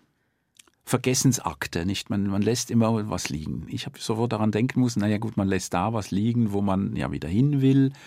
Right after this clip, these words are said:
Man vergisst das, zufällig, es war dieser, zufällig. Und dann aber auch, es sind beschrieben so die Tätigkeiten der Freundin und des Ichs. Wie hängt das zusammen? Wir, diese, dieser Tierrahmen, dann das Vergessen und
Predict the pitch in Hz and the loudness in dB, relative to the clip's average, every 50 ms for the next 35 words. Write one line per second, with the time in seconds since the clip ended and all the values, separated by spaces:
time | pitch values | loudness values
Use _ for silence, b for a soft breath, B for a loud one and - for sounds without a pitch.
0 | B B B - 101 90 - 78 - - 127 139 - - - - 127 120 117 - | B B B -6 -4 -2 -4 -2 0 0 0 2 0 -2 -2 -2 -2 -2 -2 -4
1 | - - - 98 92 104 104 - 117 113 117 117 113 117 - - - 110 107 107 | -4 -2 0 0 0 0 0 0 0 2 2 2 0 -2 -4 -6 -4 -4 -2 -2
2 | 113 110 107 117 117 110 123 - - - 104 101 120 - - 127 127 147 180 190 | -2 -2 -2 -2 -2 -2 -4 -4 -6 -6 -6 -6 -6 -6 -4 -2 -2 0 -2 -4
3 | 185 - - B B B B B B B B B B B B 120 117 120 120 156 | -6 -10 -20 B B B B B B B B B B B B 4 4 4 4 2
4 | 175 160 160 139 123 127 117 - 139 120 120 - 135 131 123 135 - 120 - - | 2 2 2 2 2 2 0 -2 -4 -4 -2 0 2 2 2 2 0 -2 0 2
5 | 123 127 127 123 - 120 - 120 113 - - 113 110 117 - 110 - - - 92 | 2 4 2 2 0 -2 -2 -2 -2 -2 -2 -2 -2 -2 -4 -6 -6 -2 -2 -2
6 | 87 92 - - 87 87 85 - - 92 98 113 120 120 131 127 113 107 - 123 | -2 -2 -4 -6 -6 -6 -6 -4 -2 0 0 0 0 0 -2 -4 -4 -4 -6 -8
7 | 120 - - - - - - - - - - _ _ _ _ _ _ B B B | -8 -8 -10 -12 -12 -12 -14 -14 -14 -14 -16 _ _ _ _ _ _ B B B
8 | B B B 113 117 135 147 143 - 143 135 - - - 127 120 - 120 123 131 | B B B 0 2 2 2 0 0 0 0 0 -2 -2 -2 0 0 0 0 0
9 | 107 101 104 104 - - B B B B B B B B B B B B - 120 | -2 -2 -4 -6 -8 -14 B B B B B B B B B B B B -2 -2
10 | 101 - 107 101 98 - - - 101 92 95 - - - 131 135 139 143 143 147 | 0 0 0 -2 -2 -2 -4 -4 -4 -4 -4 -2 0 2 4 4 4 2 0 0
11 | 147 151 156 160 156 160 165 165 165 b b b b b b - 107 113 117 107 | 0 0 0 0 0 0 -2 -2 -4 b b b b b b 0 2 2 2 2
12 | 95 - - - 104 - - 113 123 143 139 - - 175 175 175 _ _ _ _ | 0 -2 -2 -2 -2 0 0 0 0 0 -2 0 0 0 0 -2 _ _ _ _
13 | _ _ _ _ _ _ - - 113 123 135 135 139 - - - | _ _ _ _ _ _ -2 0 2 2 2 0 -2 -6 -14 -16